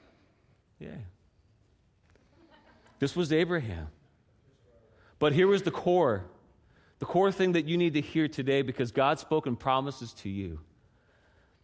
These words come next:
He's spoken promises to me, to all of us. But his promises are not confined with my limitations.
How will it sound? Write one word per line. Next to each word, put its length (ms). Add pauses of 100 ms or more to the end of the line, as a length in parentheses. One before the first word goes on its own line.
(2500)
He's 120
spoken 300
promises 580 (580)
to 80
me, 300 (1200)
to 120
all 340
of 120
us. 280 (720)
But 140
his 320 (140)
promises 840 (180)
are 160
not 380
confined 800
with 260
my 240
limitations. 1120